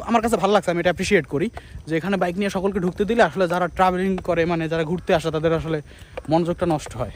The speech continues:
মনোযোগটা নষ্ট হয়ে তাদের কাছে একটা বিরক্তিকর লাগে, কারণ বাইক নিয়ে সকলের ভিতরে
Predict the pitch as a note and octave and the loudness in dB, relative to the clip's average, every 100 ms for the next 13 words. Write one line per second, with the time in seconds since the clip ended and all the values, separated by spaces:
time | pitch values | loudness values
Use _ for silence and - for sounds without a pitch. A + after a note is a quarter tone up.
0 | - D#3+ F#3 F#3+ G#3 G3 G#3 F#3 E3+ F3 | -6 -2 -2 -2 -4 -2 -2 0 0 -2
1 | G3+ F3 E3+ - - D#3+ A#2 A2+ A#2 - | -2 -2 2 0 0 -4 -4 -6 -10 -14
2 | - - - D#3+ C#3 D3+ E3 F#3 E3 D3+ | -14 -16 -12 -6 -4 -4 -2 -2 -2 -4
3 | D#3+ E3 D3 D3+ D3+ D3 | 2 2 2 -4 -4 -6